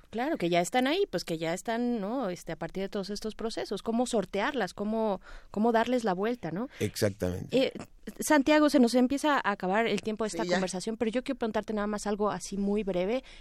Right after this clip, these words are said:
Speaker 1: y concreto. ¿Se prevén, se prevé alza en los impuestos, en algunos impuestos, para compensar un poquito?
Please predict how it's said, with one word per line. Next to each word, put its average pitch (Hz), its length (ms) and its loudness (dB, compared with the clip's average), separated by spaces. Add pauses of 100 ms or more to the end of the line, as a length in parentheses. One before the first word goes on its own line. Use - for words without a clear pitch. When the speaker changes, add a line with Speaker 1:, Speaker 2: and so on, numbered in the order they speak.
Speaker 1:
y 196 140 -4
concreto. 170 480 -4
¿Se 180 120 -4
prevén, 254 420 2 (380)
se 220 140 0
prevé 254 580 4 (100)
alza 285 640 4
en 196 260 -2
los 175 220 -4
impuestos, 196 500 -8
en 208 100 -2
algunos 196 300 -6
impuestos, 220 520 -8 (540)
para 208 180 2
compensar 202 500 -2
un 240 80 -4
poquito? 196 680 -6